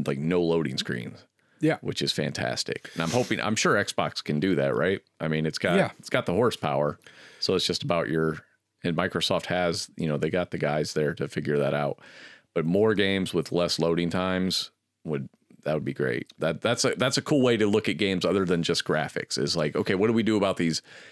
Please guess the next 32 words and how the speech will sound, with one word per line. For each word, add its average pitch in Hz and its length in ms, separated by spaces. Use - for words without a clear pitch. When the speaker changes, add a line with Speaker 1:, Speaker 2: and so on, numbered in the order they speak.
Speaker 1:
one 104 260
and 92 100
two 101 200
minute 92 260
loading 85 380
times 73 580
every 87 200
time, 80 420
you 82 80
know, 76 140
y-, - 460
you 82 200
do 92 120
twenty 90 240
minutes 82 320
worth 87 160
of 82 80
work 85 240
in 76 80
a 78 60
game, 76 200
now 76 80
you 78 140
sit - 200
here 82 120
for - 120
two - 120
minutes, 73 260
or 87 180
just 85 200
from 107 160
the, 87 180